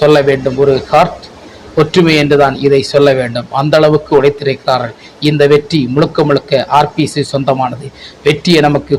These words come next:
பாராட்டியாக வேண்டும். தோல்வியை தூக்கி போடக்கூடாது. அதை எதிர்த்து மீண்டும் அடுத்த லெவலுக்கு செல்ல வேண்டும். அதுதான் நமக்கு கிடைத்த ஒரு முக்கியமான தருணம். இந்த சி எஸ் கே அணி இந்த பதினாலு புள்ளிகளே உங்களுக்கு கிடைத்ததே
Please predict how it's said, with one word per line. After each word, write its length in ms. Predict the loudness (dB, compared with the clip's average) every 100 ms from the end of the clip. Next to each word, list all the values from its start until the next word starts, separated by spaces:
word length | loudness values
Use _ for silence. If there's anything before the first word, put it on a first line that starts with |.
| 2
பாராட்டியாக 680 | 4 4 2 0 0 -2 -6
வேண்டும். 280 | -6 -8 -8 -16 -2
தோல்வியை 440 | 0 2 0 -2 -2 -10 -20 -20 -20 -2
தூக்கி 300 | 0 0 0 0 2
போடக்கூடாது. 560 | 2 2 2 4 4 2 -2 -2
அதை 160 | 2 4
எதிர்த்து 360 | 2 0 -2 -2 -2 -8 -4
மீண்டும் 360 | 0 2 0 0 -2
அடுத்த 280 | -2 2 2
லெவலுக்கு 400 | 2 2 0 -4 0
செல்ல 160 | 2 4 2
வேண்டும். 300 | 0 -6 -10 -10
அதுதான் 320 | -4 2 0 0 -6
நமக்கு 340 | -4 -4 -6 -4
கிடைத்த 380 | -4 -2 0 0 -2 -14 -16 -6
ஒரு 140 | -2 0 -2
முக்கியமான 520 | -2 0 2 2 2 2
தருணம். 340 | 0 -2 -6 -10 -6
இந்த 200 | -2 -2 -4
சி 120 | 0 0
எஸ் 140 | 0
கே 100 | 0 2
அணி 200 | 2 -2 -4 -10 -20 -10 -4
இந்த 140 | 0 2 4
பதினாலு 400 | 4 4 2 0
புள்ளிகளே 420 | 2 2 2 4 4 2
உங்களுக்கு 360 | 0 0 0 -6
கிடைத்ததே 460 | -2 -2 0 0